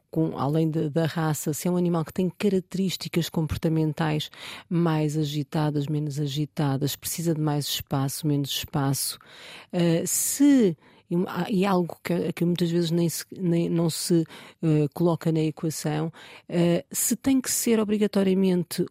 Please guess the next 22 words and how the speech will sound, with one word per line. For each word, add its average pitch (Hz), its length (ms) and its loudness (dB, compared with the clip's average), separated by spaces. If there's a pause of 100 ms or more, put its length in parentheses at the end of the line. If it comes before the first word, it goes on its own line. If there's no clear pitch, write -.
um 202 420 4 (180)
cachorro 175 840 2
ou 156 180 2
um 175 160 4
gatinho, 156 640 0 (260)
ou 254 80 -2
se - 200 -4
pode - 320 0
ser 220 320 0
já 208 200 2
um 214 140 4
animal 190 540 4 (340)
já 175 480 2 (160)
com, 180 380 0
com 170 240 2
alguma 160 320 4
idade, 156 460 2 (200)
mas 202 240 0
também 214 280 2
com 208 120 0
alguma 202 480 4
calma 160 560 4